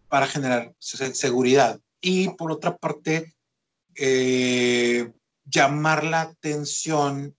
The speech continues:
en, en el contenido para una agencia puede ser, en este momento creo que hay muchas promociones,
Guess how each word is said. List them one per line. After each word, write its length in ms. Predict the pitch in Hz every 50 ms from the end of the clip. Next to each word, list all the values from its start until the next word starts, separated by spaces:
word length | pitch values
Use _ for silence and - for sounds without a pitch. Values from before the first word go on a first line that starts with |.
| _ _ _
en, 320 | _ - 120 117 113 117 117 -
en 160 | 123 120 120
el 120 | 120 113
contenido 560 | - 127 120 117 - 117 117 120 120 123 120
para 200 | 120 135 127 123
una 260 | 123 123 123 123 123 120
agencia 720 | - - 127 123 120 120 - 127 120 120 120 120 - - _ _ _ _ _ _ _ _ _ _ - - - -
puede 320 | - 151 151 139 143 143 143
ser, 760 | 143 - - - 147 139 135 135 131 131 131 131 135 - - _ _ _ _ _ _ _
en 180 | - 156 160 180
este 200 | 190 - - 220
momento 480 | 196 180 165 165 165 165 165 175 -
creo 180 | - - 156 147
que 100 | - 147
hay 100 | 147 139
muchas 480 | 143 151 165 180 185 180 - - 165 -
promociones, 920 | - 147 143 143 139 131 - - 147 139 139 139 143 147 156 160 - -